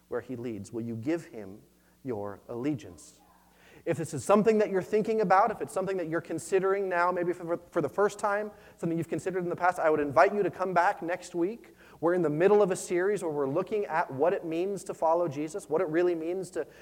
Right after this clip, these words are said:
to be one of his disciples, to follow where he leads. So if you,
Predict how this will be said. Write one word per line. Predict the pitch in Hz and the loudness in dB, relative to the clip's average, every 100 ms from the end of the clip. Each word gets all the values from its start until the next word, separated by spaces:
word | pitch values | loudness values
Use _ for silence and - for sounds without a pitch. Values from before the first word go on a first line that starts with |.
| - | -8
to | 160 | -2
be | 131 175 | 2 2
one | 175 160 | 2 2
of | 175 | 0
his | 180 165 | -4 -6
disciples, | 175 156 160 185 180 | -4 -2 -2 -2 -8
to | 135 | -10
follow | - 151 170 | 2 2 4
where | 165 165 | 0 -2
he | 160 | -2
leads. | 147 160 185 | -2 -4 -4
So | 131 | -8
if | 135 | -6
you, | 143 | -6